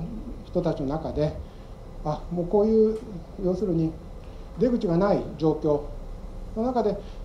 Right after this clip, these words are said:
ある部分はヨーロッパに行こうと、もう命を貸してでもヨーロッパに行こうという人たちがいる。ある部分はイスラム国に行って、そういうイスラム的なものを作ろうという人たちがいる。僕は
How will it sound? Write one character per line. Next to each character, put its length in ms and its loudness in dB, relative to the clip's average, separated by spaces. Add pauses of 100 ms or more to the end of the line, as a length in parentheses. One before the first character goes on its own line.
(140)
あ 120 6
る 80 4
部 100 2
分 220 2
は 120 2
ヨ 60 4
ー 140 8
ロ 80 4
ッ 20 -4
パ 140 2
に 100 0
行 60 -6
こ 140 4
う 60 0
と、 120 -6 (540)
も 180 2
う 40 4
命 260 2
を 200 2 (420)
貸 200 2
し 20 -10
て 80 2
で 80 4
も 100 2
ヨ 80 6
ー 40 4
ロ 80 2
ッ 20 -
パ 100 0
に 100 2
行 60 -6
こ 80 4
う 80 4
と 60 0
い 60 4
う 20 -2
人 160 -4
た 120 0
ち 60 -6
が 120 -6
い 40 -6
る。 180 -6 (680)
あ 80 0
る 80 2
部 140 2
分 220 2
は 220 4 (680)
イ 40 -4
ス 120 -4
ラ 80 2
ム 100 -2
国 260 -2
に 80 -6 (160)
行 80 2
っ 40 2
て、 60 -4 (400)
そ 100 2
う 40 4
い 180 2
う 20 0
イ 40 -2
ス 80 -2
ラ 60 0
ム 100 -4
的 100 -4
な 120 -6
も 60 -4
の 60 -2
を 100 -8
作 120 -6
ろ 100 4
う 60 2
と 60 -2
い 20 -2
う 40 -6
人 80 -12
た 120 -6
ち 40 -10
が 120 -10
い 40 -10
る。 40 -12 (1040)
僕 140 -2
は 120 0